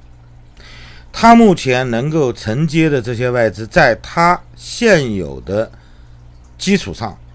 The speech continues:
已经爆棚了，但是他心里非常想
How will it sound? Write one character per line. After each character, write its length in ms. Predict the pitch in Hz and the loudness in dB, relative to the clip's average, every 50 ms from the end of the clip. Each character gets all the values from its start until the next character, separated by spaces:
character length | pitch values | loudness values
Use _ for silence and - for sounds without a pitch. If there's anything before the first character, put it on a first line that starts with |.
| - - - - - - - - - - - - - - | -20 -20 -20 -20 -20 -20 -20 -20 -20 -20 -20 -20 -20 -14
已 100 | - 85 | -12 -12
经 180 | - - 120 135 | -10 -10 -6 -4
爆 140 | 175 127 90 | -4 -4 -4
棚 180 | - - 73 | -4 -8 -6
了， 160 | - - - - - - - - - - - - - - - - - - - - - - - - - - - - - - - - - - | -2 0 0 -2 -2 -6 -12 -20 -20 -20 -20 -20 -20 -20 -20 -20 -20 -20 -20 -20 -20 -20 -20 -20 -20 -20 -20 -20 -20 -20 -20 -20 -8 -6
但 120 | 131 120 | -4 -4
是 80 | 87 - | -4 -4
他 100 | 120 110 | -6 -6
心 260 | - - - 135 131 | -6 -6 -6 -6 -6
里 120 | 117 92 - | -6 -6 -8
非 240 | - - 143 139 | -6 -4 -4 -4
常 240 | 120 117 98 92 98 107 - - - - - - - - | -4 -6 -8 -10 -12 -16 -18 -20 -20 -20 -20 -20 -20 -20
想 400 | - - - - - 101 76 62 | -12 -8 -4 -2 -2 -2 -4 -6